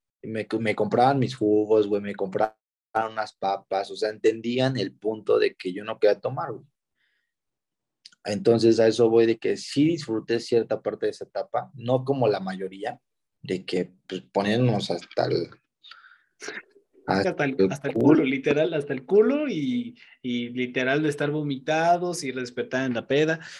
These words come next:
Speaker 2: Que digo, tampoco es como que te perdías, este, una gran cosa el estar bien pinche crudo, ¿verdad? Pero, pero es que chingón que sí viví, llegaste a vivir esa etapa, güey, porque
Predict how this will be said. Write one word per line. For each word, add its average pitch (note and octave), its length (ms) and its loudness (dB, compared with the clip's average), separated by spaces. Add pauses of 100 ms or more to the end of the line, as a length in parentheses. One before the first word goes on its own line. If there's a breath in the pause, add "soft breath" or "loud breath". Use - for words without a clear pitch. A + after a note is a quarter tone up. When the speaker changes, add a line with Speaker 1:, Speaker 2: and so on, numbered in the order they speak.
(160 loud breath)
Speaker 2:
Que F3+ 120 0
digo, G#3+ 400 2
tampoco F3 320 -2
es F3+ 80 -6
como F#3+ 200 2
que C#3+ 80 0
te D3 100 0
perdías, D3+ 640 0
este, A#2 800 -6 (260 soft breath)
una C3+ 220 2
gran C3 220 0
cosa C3+ 240 0
el C3+ 100 0
estar A2+ 240 -8
bien A2+ 180 -6
pinche A2+ 280 -6
crudo, C#3 340 -2
¿verdad? A#2 380 -4
Pero, D#3 480 0 (1300)
pero C#3 100 2
es B2 80 -2
que C#3 120 0
chingón C3+ 280 -2
que C#3 80 -6
sí D3 120 -4
viví, C3+ 240 -2
llegaste B2+ 400 -2
a - 20 -2
vivir A#2+ 260 -4
esa - 160 -6
etapa, D3 280 -6
güey, A2 180 -6
porque A2 280 -14